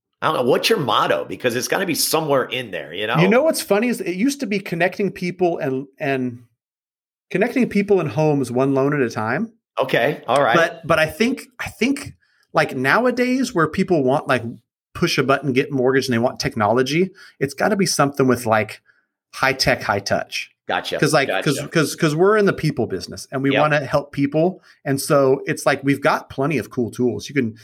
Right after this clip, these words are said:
Speaker 2: you can do your online application. You could upload the doc securely, and, and our Flowify portal gives your agent access to pull your pre-approval letter. So we got all the high tech, but we also have high touch.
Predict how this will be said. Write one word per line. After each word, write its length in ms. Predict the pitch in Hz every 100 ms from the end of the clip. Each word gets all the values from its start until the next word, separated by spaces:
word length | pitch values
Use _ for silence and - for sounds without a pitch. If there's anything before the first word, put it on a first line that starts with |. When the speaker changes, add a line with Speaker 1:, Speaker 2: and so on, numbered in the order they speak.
| _
Speaker 2:
you 120 | 151
can 260 | 139 113 107 - _ _ _ _
do 120 | 131 170
your 160 | 170
online 300 | 151 147 143
application. 640 | 131 135 127 139 135 139
You 80 | 123
could 180 | 113 -
upload 520 | 143 139 139 139 135
the 80 | 120
doc 280 | 123 127 135
securely, 720 | - 131 - 127 131 135 143 - -
and, 240 | 120 117 117
and 120 | 120
our 80 | 110
Flowify 640 | 110 139 135 135 135 127 127
portal 540 | 131 131 131 127 127 - -
gives 180 | 123
your 140 | 117 120
agent 380 | 127 123 131 127 -
access 420 | 123 - 127 -
to 80 | 113
pull 220 | - 135
your 80 | 127
pre-approval 400 | 131 123 131 131
letter. 140 | 135
So 120 | 143
we 60 | 139
got 180 | 214 -
all 140 | 165
the 80 | 143
high 160 | 131
tech, 360 | 123 139 113 - - _
but 60 | 131
we 80 | 131
also 240 | 135 127
have 160 | 117 104
high 180 | 107
touch. 340 | 104 117 -